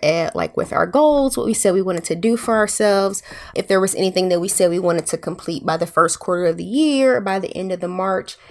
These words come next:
It's a great time just to kind of look and reflect. Also, we are getting ready to go into this year, this week, a leap year. So a leap day. So we'll have a leap day because this is a leap year. So we will have an extra day in February.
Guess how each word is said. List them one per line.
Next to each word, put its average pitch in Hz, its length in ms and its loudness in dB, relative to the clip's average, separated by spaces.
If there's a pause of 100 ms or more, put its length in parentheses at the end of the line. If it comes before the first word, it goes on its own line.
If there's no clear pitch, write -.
(120)
It's 240 120 -2
a 311 40 0
great 339 200 0
time 262 180 0
just 254 160 -4
to 208 60 -2
kind 196 260 -4
of 185 60 -2
look 185 240 -2
and 175 160 -4
reflect. 160 480 -4 (320)
Also, 220 840 4
we 247 380 -4
are 214 120 4
getting 262 280 0
ready 262 220 0
to - 120 -10
go 185 400 -2
into 180 380 -6
this - 340 2
year, 190 540 -2
this 262 280 4
week, 170 380 -4 (220)
a 220 60 2
leap 381 260 -2
year. - 260 -4 (260)
So 233 720 2
a 226 80 4
leap 233 220 -4
day. 170 280 -2
So 175 240 0
we'll 185 200 0
have 202 180 0
a - 60 -4
leap 175 220 -6
day 170 120 0
because 170 300 -4
this 165 180 -6
is - 220 -2
a - 40 -2
leap - 240 -6
year. - 300 -4 (500)
So - 160 -2
we 294 160 0
will 330 140 2
have 240 380 0
an 214 120 -2
extra 233 400 -4
day 262 240 -2
in 269 140 -2
February. 175 720 -2